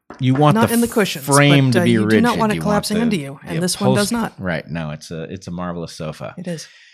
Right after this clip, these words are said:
Speaker 1: Uh, we got a beautiful sectional Allform sofa in whiskey leather, although, uh, to us it looks more like caramel. It's soft and supple and not cold in the way that a lot of leather furniture is. The four of us and the dog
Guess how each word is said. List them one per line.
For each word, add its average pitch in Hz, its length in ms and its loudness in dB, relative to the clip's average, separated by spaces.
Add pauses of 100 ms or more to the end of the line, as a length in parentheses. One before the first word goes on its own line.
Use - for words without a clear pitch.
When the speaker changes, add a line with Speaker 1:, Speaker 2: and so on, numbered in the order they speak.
(200)
Speaker 1:
Uh, 107 160 0
we 117 120 -2
got 113 160 2
a 98 40 0
beautiful 120 440 -4
sectional 104 680 -4
Allform 98 520 -2
sofa 95 420 -4
in 87 240 -4
whiskey 110 400 -6
leather, 92 400 -6 (320)
although, 80 600 -6 (180)
uh, 85 240 -8
to 90 160 -8
us 90 180 -6
it 87 80 -12
looks - 240 -12
more 80 160 -8
like 69 340 -10
caramel. 87 540 -10 (580)
It's - 220 -12
soft 85 300 -6
and 117 100 -6
supple 98 320 -8
and 80 100 -8
not 69 220 -10
cold 87 340 -8
in 98 80 -8
the 85 60 -8
way 76 220 -8
that 82 100 -8
a 80 60 -8
lot 73 200 -8
of 78 120 -12
leather 76 240 -10
furniture 73 500 -14
is. 95 400 -10
The - 80 -18
four 78 240 -12
of 76 100 -10
us 78 280 -10
and 76 180 -12
the 69 60 -12
dog 60 440 -8